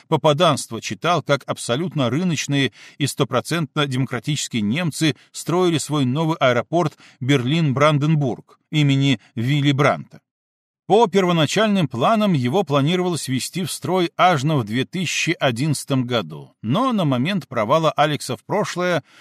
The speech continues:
в марте две тысячи девятнадцатого, он в строй введён так и не был. Нет, дело было в том, что сразу после Мюнхенского сговора, каковой должен был случиться в конце сентября тридцать восьмого,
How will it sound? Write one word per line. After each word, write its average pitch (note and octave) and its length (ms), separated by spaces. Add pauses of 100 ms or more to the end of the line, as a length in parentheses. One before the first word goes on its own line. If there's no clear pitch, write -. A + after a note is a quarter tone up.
(180)
в F#2+ 160
марте D3 380
две B2 160
тысячи C#3 340
девятнадцатого, C#3+ 880
он G3+ 180
в - 60
строй F3+ 340
введён A#2 460
так B2 340
и B2 100
не F#2+ 220
был. - 220 (1040)
Нет, F#3 440
дело G#3 340
было G3+ 240
в - 80
том, A3+ 220
что D#3 180
сразу G3+ 400
после F3+ 320
Мюнхенского D3+ 680
сговора, F#3 600
каковой C3 480
должен C3+ 420
был D#3 220
случиться C#3+ 580
в - 60
конце B2 360
сентября B2+ 680 (240)
тридцать C3+ 400
восьмого, F3 600